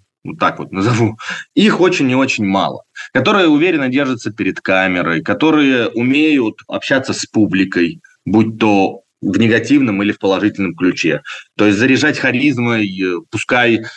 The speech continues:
у Джона Сины это достаточно на примитивном уровне, то есть больше, как можно больше покричать, но все равно его харизма никуда не девается, и он действительно приносит аудиторию.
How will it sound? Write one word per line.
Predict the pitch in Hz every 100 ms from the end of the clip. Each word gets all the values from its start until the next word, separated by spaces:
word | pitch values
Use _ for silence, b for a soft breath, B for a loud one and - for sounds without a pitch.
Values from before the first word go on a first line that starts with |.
| B -
у | 110
Джона | 127 127
Сины | 113 127 120
это | 117 113
достаточно | 104 101 120 117 -
на | 110
примитивном | 113 123 127 143 113 98
уровне, | 143 165 110 98
то | 95
есть | 90
больше, | 110 104 -
как | 101
можно | - 101 101
больше | 104 107 -
покричать, | 107 101 117 107
но |
все | -
равно | 107 113 110
его | 95
харизма | 95 98 101 98
никуда | 95 98
не | 95
девается, | 98 123 127 110 110
и | 90
он | 92 90
действительно | 82 90 110 107 104
приносит | 92 104 107 107 -
аудиторию. | 92 90 87 85 85 110